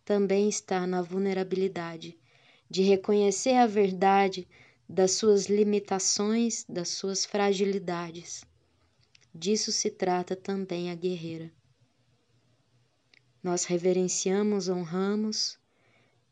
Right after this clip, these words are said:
esse povo e reverenciamos e honramos essa guerreira e essas potências dentro de nós. Assim eu peço pra abrir esse portal de navegação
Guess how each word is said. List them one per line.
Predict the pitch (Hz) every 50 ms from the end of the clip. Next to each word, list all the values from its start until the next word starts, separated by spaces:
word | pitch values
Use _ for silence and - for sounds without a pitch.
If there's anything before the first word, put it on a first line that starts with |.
| _ _ -
esse | - 180 175 - - 185
povo | 185 - - 180 185 190 202 214 214 208 - - - _ _ _ _ _ _ _ _ _
e | - 185
reverenciamos | 175 190 185 175 190 185 190 190 190 - - - 190 185 185 185 185 180 175
e | 190 190
honramos | 190 175 160 175 175 175 175 170 175 - - - _ _ _ _ _ _ _ _ _
essa | - 165 - - 175
guerreira | 170 170 180 175 160 175 180 180 180 180 180 175 170 - -
e | - 180
essas | 180 175 175 - 185 - -
potências | - - 220 214 214 - - 185 180 180 175 170 - - 175 170 165
dentro | 160 170 165 165 165 - -
de | 160 175 170 165
nós. | 160 160 165 170 - - - - - _ _ _ _ _ _ _ _ _ _ _ _ _ _ _ - _ _ _ _ _ _ _ _ _ _ _ _ _ _
Assim | - 170 - - - 175 170
eu | 170 170
peço | - - 175 170 180 175 - - 196 185 - _ _ _ _ _ _ _ _ _ _ _ _ _ _ _ _ _ _ _ _ -
pra | - 165 165 165
abrir | 165 156 170 180 202 202
esse | 196 190 - 196
portal | 190 - - 180 170 165 - - - 180 185 196 196 202
de | 185 170 175
navegação | 180 175 165 165 175 170 170 165 160 160 - - - 180 185 208